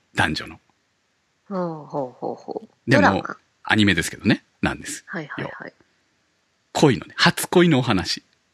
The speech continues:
Speaker 2: あー、なるほど。
Speaker 1: はい。どうしてもアニメっていうと、その、普段ありえないような恋愛が多いじゃない？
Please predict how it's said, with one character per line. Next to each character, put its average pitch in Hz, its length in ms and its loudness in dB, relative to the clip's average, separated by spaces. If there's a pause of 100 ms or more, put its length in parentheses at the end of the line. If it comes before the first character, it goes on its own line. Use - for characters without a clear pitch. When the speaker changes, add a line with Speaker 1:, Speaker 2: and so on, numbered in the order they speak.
(420)
Speaker 2:
あ 180 40 -12
ー、 180 360 -4
な 156 160 -6
る 147 80 -10
ほ 147 140 -8
ど。 220 280 -4
Speaker 1:
は 131 220 -4
い。 - 360 -14
ど 214 120 4
う 240 60 2
し - 40 -4
て - 80 -2
も 76 140 -2
ア 82 80 2
ニ 107 120 4
メ 110 120 6
っ - 40 -2
て - 140 -4
い 95 140 4
う 90 60 0
と、 87 420 -2 (160)
そ 85 160 -4
の、 71 240 -4
普 - 160 2
段 87 300 2
あ 117 100 2
り 214 160 2
え 262 100 4
な 120 160 4
い 82 60 -4
よ 80 100 -4
う 80 40 -4
な 73 100 -2
恋 87 180 4
愛 87 140 2
が 85 100 0
多 113 120 4
い - 40 0
じ - 80 -10
ゃ - 40 -10
な 139 100 -2
い？ - 80 -10